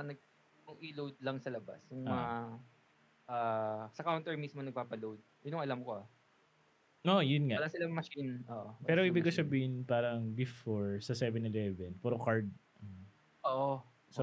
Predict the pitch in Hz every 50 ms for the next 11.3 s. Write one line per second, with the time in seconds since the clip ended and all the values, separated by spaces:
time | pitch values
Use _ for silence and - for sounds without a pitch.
0 | 120 117 113 110 113 113 107 120 120 117 113 113 104 113 110 - - 110 107 110
1 | 107 101 - 107 104 101 95 - 104 98 95 92 90 92 - 135 139 - _ -
2 | 156 180 190 180 175 170 165 165 143 147 151 151 156 151 143 - 131 117 117 113
3 | 110 110 107 107 101 95 - 113 107 110 104 - 117 104 107 107 101 104 101 98
4 | 95 95 104 95 - 95 87 85 82 85 - - - 104 104 104 107 104 98 -
5 | 101 95 95 - 107 104 101 95 98 92 92 87 87 85 85 82 95 - _ _
6 | _ _ _ _ _ _ _ _ _ _ _ - - 113 98 92 - 92 90 90
7 | 92 95 151 151 - - 110 101 95 95 101 - 120 110 104 101 101 98 98 98
8 | 95 95 92 92 92 92 90 - - _ _ _ _ _ _ - - 139 131 131
9 | 131 131 131 131 131 120 123 143 131 101 - - - _ _ - - 120 113 113
10 | 135 131 135 - - 139 147 147 151 139 131 160 147 139 135 131 127 123 120 -
11 | 117 117 101 98 -